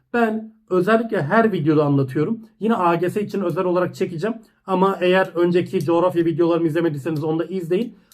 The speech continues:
Haritalar arkadaşlar. Haritalara mutlaka ve mutlaka çalışmanız gerekiyor.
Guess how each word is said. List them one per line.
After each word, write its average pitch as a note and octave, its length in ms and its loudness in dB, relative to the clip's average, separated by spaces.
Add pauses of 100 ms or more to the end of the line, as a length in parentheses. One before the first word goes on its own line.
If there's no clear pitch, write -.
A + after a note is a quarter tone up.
Haritalar F3 520 2
arkadaşlar. B2 520 -2 (320)
Haritalara F#3+ 580 2
mutlaka F3+ 580 0
ve D#3+ 60 2
mutlaka A3 540 -2
çalışmanız C#3 580 0
gerekiyor. B2+ 400 -4